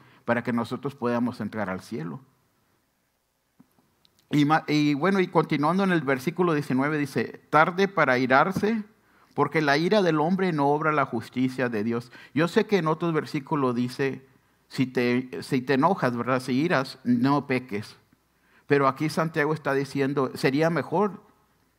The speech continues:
o más, eh, más lento para que te enojes. ¿Por qué?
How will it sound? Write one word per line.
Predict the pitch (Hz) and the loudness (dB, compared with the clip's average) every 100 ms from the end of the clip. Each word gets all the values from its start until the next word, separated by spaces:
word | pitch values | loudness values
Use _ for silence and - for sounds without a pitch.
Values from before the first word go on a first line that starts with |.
| _ - | _ 0
o | 135 | 2
más, | 135 151 156 - | 4 4 2 -4
eh, | - | -2
más | 135 147 156 | 2 2 2
lento | 143 156 190 160 | 0 0 0 -2
para | 135 123 117 107 | 0 0 0 0
que | 131 | -6
te | 127 120 | -2 -2
enojes. | 120 170 - 123 | 0 -2 -2 -6
¿Por | - 117 | -4 -6
qué? | - 190 | -4 -4